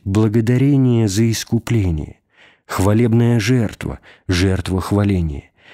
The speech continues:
за умилостивительную жертву искупления. Так всё сливается воедино.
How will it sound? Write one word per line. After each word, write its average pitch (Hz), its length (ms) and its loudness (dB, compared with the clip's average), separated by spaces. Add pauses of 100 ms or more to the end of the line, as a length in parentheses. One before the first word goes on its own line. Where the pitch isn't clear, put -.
(120)
за 101 220 2
умилостивительную 104 1160 0
жертву 95 560 -2
искупления. 92 800 -4 (1120)
Так 160 180 0
всё - 400 -2
сливается 113 1080 0
воедино. 95 720 0